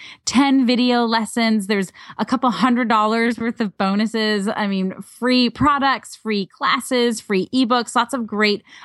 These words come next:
additional resources. There's a private Facebook group with other working moms from all over the country, really going through this process together and saying, "Hey, this is something that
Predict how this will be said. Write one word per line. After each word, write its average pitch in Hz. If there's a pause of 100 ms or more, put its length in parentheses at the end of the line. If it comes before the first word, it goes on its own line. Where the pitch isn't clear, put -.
additional 220
resources. 214
There's 233
a 226
private 214
Facebook 269
group 262
with 220
other 226
working 214
moms 190
from 202
all 240
over 233
the 226
country, 185 (300)
really 254
going 240
through 240
this 214
process 196 (1080)
together 226
and 208
saying, 202
"Hey, 226
this 240
is 330
something 294
that 233